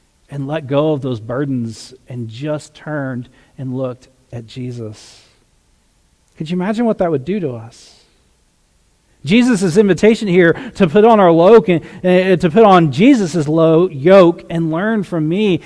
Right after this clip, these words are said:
i-, is a call for us to, to really look towards Jesus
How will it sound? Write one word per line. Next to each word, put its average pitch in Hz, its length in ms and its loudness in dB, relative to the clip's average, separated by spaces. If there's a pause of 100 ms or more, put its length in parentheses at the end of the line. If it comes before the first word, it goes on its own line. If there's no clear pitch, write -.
(140)
i-, 165 40 2
is 175 280 2
a 175 40 0
call 226 380 4
for 170 200 -6
us 185 400 0
to, 175 200 0 (220)
to 196 120 0
really 196 400 4
look 190 400 0
towards 175 420 0
Jesus 147 760 -8